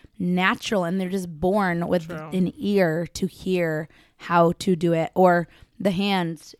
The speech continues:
Speaker 1: and eyes to
Speaker 2: True.
Speaker 1: see how to do
Speaker 2: Yeah.
Speaker 1: it. But I definitely think that, yeah, you can totally,
Speaker 2: Yeah.
Speaker 1: if you put your mind to something
Speaker 2: Yeah.
Speaker 1: y-, and,
Speaker 2: There's a
Speaker 1: and
Speaker 2: lot.
Speaker 1: learn how to do it, you can totally do it.
Speaker 2: I mean,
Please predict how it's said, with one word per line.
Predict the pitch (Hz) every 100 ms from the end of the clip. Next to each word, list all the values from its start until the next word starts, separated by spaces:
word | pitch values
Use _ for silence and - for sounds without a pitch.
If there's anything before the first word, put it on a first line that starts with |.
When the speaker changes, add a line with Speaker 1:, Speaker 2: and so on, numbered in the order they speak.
| -
Speaker 1:
and | 180 175 - -
eyes | 190 185 165 156
to | - 302
Speaker 2:
True. | 240
Speaker 1:
see | 196 190 175
how | 165 165
to | 220 208
do |
Speaker 2:
Yeah. | 170 151
Speaker 1:
it. | - _ _ _ -
But | - 240
I |
definitely | 208 226 226 214
think | 208 202
that, | 196 180
yeah, | 175 269 247
you | 226
can | - 233
totally, | - - 254 233 214 208
Speaker 2:
Yeah. | 170 160 165 -
Speaker 1:
if | 233
you | 262
put | 262 285
your | 269 254
mind | 190 202
to | 226
something | 247 240 269 269 285 _ _ _ -
Speaker 2:
Yeah. | 175 170 - _
Speaker 1:
y-, | 208 196
and, | 196
Speaker 2:
There's | 202
a | 196
Speaker 1:
and | 196
Speaker 2:
lot. | 190
Speaker 1:
learn | 196 220
how | 226
to | 233
do | 202 226
it, | -
you | 196
can | - 170
totally | - - 220 240 214
do | 180
it. | - _ _ _ -
Speaker 2:
I | 254
mean, | 262 247